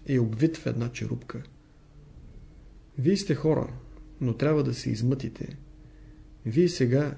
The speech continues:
усещате стеснение. След като пробиете яйцето и се измътите,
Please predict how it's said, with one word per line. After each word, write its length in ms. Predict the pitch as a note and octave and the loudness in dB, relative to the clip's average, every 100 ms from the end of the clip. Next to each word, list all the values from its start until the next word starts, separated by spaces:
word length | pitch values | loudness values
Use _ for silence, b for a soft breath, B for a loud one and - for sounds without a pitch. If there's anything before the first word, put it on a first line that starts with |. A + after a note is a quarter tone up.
| - | -6
усещате 580 | D3 C#3 D#3+ - C3 B2 | -6 0 0 0 -4 -6
стеснение. 760 | A#2+ A#2 - C3 C#2 - - - - - - b b b b b b | -6 -6 -4 -2 0 -2 -4 -10 -16 -16 -18 b b b b b b
След 320 | - - D#3+ D#3+ | -6 0 0 0
като 280 | C#3 B2 | -2 -2
пробиете 480 | B2 A2+ C3 C#3+ C3+ | -2 2 4 4 2
яйцето 380 | B2 B2 C#3 B2 | -2 -2 -2 -2
и 40 | |
се 160 | A#2 A2+ | -2 -2
измътите, 640 | G#2+ A#2+ D#3+ C3 - B2 | 0 2 2 0 -6 -6